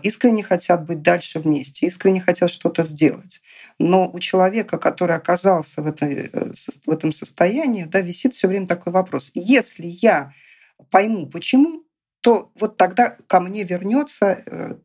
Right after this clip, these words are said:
то, что называется контроль». Да, вот как мы расшифровываем это людям, мы говорим, что очень понятно. Хочется вернуть себе контроль. Кажется, что вот пойму, почему, и такого больше никогда не случится. И я буду это контролировать.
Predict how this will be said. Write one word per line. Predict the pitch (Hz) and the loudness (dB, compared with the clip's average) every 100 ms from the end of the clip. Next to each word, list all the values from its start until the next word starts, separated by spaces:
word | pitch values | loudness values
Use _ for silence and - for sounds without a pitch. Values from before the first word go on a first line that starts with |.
| _ | _
то, | 185 | 0
что | 180 160 | 2 -2
называется | 160 170 175 - - | -2 0 0 -2 0
контроль». | 170 151 160 160 131 147 - | 2 2 0 0 0 -6 -4
Да, | 147 | -4
вот | 139 | -2
как | 151 165 | -2 0
мы | 156 | -2
расшифровываем | 151 - 156 - 160 143 139 135 | -4 -8 -8 0 0 2 -2 -4
это | 135 165 | -2 0
людям, | 247 175 156 | 2 0 -4
мы | 156 | -4
говорим, | 156 156 156 | -2 -2 -2
что | - - 143 - - - _ | -8 -4 -4 -4 -20 -20 _
очень | 226 233 - 190 | 2 2 2 2
понятно. | 185 180 160 - - - _ - - | 2 2 -4 -10 -16 -20 _ -20 -16
Хочется | - - 302 - 233 - 180 | -4 2 2 2 -6 -4 -2
вернуть | 180 185 226 - | -2 -4 -4 -4
себе | - 175 190 | -4 0 0
контроль. | 185 175 180 165 135 - | 0 0 0 -2 -2 0
Кажется, | 180 190 185 170 | 2 2 -2 -14
что | - 170 | -8 -6
вот | 165 | -4
пойму, | 175 185 277 | -4 0 0
почему, | - - - 165 143 - _ _ _ | 0 -6 -2 -2 -2 -14 _ _ _
и | - | -4
такого | 220 220 285 | -2 0 0
больше | 214 233 - | 0 -4 -4
никогда | 180 170 170 | -2 0 -2
не | 180 | -4
случится. | - 170 - - - - - | -6 -8 -6 -8 -10 -16 -4
И | 185 | 0
я | 180 214 | 2 2
буду | 190 175 | 2 0
это | 175 175 | -4 -4
контролировать. | 165 151 156 147 - - - | -8 -6 -8 -8 -12 -20 -20